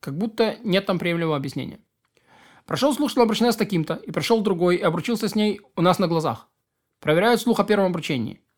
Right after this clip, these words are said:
Если пришли свидетели и дали убедительное показание, что она обручена с первым, то второго обручения не имеет силы. А если нет,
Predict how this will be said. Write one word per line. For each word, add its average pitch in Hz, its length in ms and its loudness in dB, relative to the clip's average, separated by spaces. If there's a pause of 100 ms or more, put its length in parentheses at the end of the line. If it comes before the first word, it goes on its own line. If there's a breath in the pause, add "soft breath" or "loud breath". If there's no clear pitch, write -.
Если 202 460 0
пришли 190 260 -4
свидетели 180 380 -2
и 170 40 -2
дали 190 180 0
убедительное 175 420 -2
показание, 170 440 0
что 160 140 -4
она 175 120 0
обручена 175 360 -4
с - 60 -10
первым, 170 360 2
то 160 80 -6
второго 185 300 0
обручения 180 420 -4
не 170 220 0
имеет 165 240 0
силы. 131 200 -4
А 139 40 0
если 165 180 -2
нет, 151 300 -2